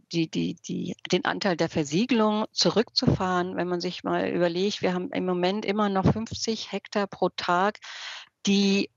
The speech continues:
umgewandelt werden von hauptsächlich landwirtschaftlicher Fläche in Siedlungen, in Parkplätze und so weiter, Straßen.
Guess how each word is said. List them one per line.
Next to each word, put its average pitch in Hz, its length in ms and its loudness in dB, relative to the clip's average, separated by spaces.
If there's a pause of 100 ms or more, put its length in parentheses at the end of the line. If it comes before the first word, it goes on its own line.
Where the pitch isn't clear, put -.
(120)
umgewandelt 214 840 2
werden 196 540 2
von 185 540 -2
hauptsächlich 180 500 -2
landwirtschaftlicher 185 760 0
Fläche 190 420 0
in 196 420 -2
Siedlungen, 190 540 2
in - 520 -4
Parkplätze 180 960 2
und 170 160 -2
so 175 120 -2
weiter, 170 400 0
Straßen. 190 600 -2